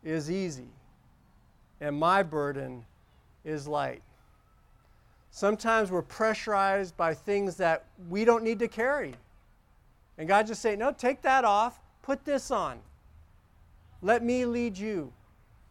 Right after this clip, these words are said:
Let me lead you through this. Come to me."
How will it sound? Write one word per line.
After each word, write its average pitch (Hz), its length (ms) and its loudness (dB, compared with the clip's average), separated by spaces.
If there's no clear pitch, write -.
Let 240 180 2
me 254 160 2
lead 240 240 -2
you 214 140 -6
through 208 260 -6
this. 151 460 -8
Come 254 400 -2
to 247 240 -6
me." 233 460 -2